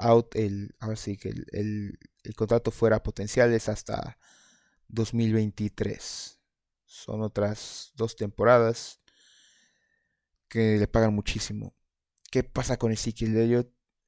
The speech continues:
Eh, se perdió este último juego con lesión y el suplente, que se llama Tony Pollard, está teniendo una gran temporada. Tony Pollard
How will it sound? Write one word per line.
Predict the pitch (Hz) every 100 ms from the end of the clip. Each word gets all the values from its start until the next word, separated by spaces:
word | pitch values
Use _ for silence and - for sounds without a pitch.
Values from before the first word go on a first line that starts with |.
| _ _ _ _ -
Eh, | 113 104 -
se | 117
perdió | 117 120
este | 120 120 113 107 107
último | 120 117 110
juego | - 117
con | - 107
lesión | 104 - 143 170 - _ _ _ _ _ _
y | 110 107 107
el | 110
suplente, | - 110 - 147 151 113
que | -
se | -
llama | 110 107
Tony | 110 110 107 101
Pollard, | 113 113 107 107 - _ _
está | - - 113
teniendo | - 104 104 107 107 104 110 _ _ _ _ _ _
una | - 123 107
gran | 110 107
temporada. | 104 101 107 107
Tony | - 120 117
Pollard | - 127 127 -